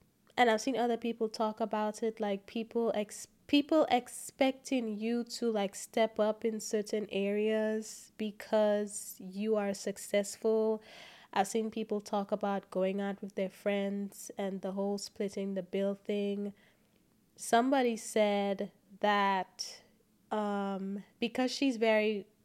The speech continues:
financially successful now, when she goes out with people, like, they expect her to pick up the tab because, you know, she's very well off.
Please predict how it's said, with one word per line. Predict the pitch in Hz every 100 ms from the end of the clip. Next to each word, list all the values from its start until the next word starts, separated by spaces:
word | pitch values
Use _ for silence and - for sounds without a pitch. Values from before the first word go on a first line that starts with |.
| -
financially | - 226 214 208 202 220 220
successful | 208 - 208 196 - 247
now, | 254 254
when | 220 208
she | -
goes | 202 202 202
out | 208 202 -
with | 202 -
people, | - 208 208 202 190
like, | 185 180 - - - - _
they | 214 220
expect | 208 - - 220 214 -
her | 214 208 196
to | - 208 -
pick | 226 220
up | 196 -
the | 185
tab | - 196 175 - 202 - _ _ _ _ _ _ _ _ -
because, | 214 226 208 196 196 - - - - _
you | 214
know, | 208 180 214
she's | - 208 202 185 - - _
very | 190 175 208
well | 180 185 190
off. | 339 240 - -